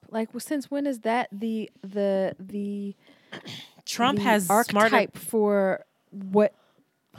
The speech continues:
Speaker 1: people vote for?
Speaker 2: Well, p-, Trump has the Senate. And now that he doesn't have the House, it's harder for him to get stuff by because now the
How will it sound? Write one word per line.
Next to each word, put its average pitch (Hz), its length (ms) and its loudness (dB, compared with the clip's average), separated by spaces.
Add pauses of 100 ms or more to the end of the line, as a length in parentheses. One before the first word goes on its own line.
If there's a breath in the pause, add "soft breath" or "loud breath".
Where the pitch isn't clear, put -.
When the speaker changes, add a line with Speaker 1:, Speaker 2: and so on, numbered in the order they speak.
Speaker 1:
people 208 260 -4
vote 196 300 -2
for? 151 400 -10
Speaker 2:
Well, 185 240 -4 (260)
p-, 160 80 -16
Trump 226 300 0
has 180 220 0
the 143 100 -12
Senate. 175 400 -4 (1080)
And 160 120 -6
now 180 180 4
that 180 120 -6
he 196 100 -6
doesn't 180 320 -4
have 165 180 -2
the 151 80 -4
House, 170 720 -6 (600 soft breath)
it's 165 140 -6
harder 214 280 2
for 151 160 -14
him 151 200 -8
to - 140 -12
get 143 200 -10
stuff - 320 -14
by 131 260 -8
because 139 340 -12
now 156 240 -2
the 139 360 -10